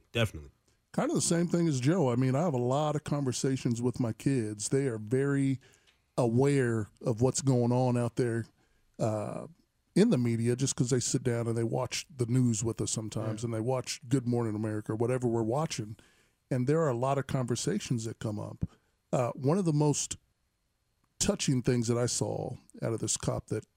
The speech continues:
Speaker 2: killed this guy in, in his apartment
Speaker 3: Mm-hmm.
Speaker 2: was the fact that how his brother
Speaker 3: Brother responded.
Speaker 2: responded.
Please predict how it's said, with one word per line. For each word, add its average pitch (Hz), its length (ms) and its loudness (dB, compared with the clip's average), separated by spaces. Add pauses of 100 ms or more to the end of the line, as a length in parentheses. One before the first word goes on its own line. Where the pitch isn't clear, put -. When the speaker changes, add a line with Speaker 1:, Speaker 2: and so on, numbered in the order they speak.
(160)
Speaker 2:
killed 117 240 -4
this 110 180 -4
guy 107 260 -4
in, 107 280 -8
in 117 260 -6 (120)
his 175 220 2
apartment 110 560 -8
Speaker 3:
Mm-hmm. 120 380 -6 (180)
Speaker 2:
was 117 180 2
the 117 80 2
fact 131 320 -2
that 120 160 -2
how 135 300 -2
his 120 280 0
brother 127 460 2
Speaker 3:
Brother 117 220 2
responded. 113 420 -2
Speaker 2:
responded. 120 720 0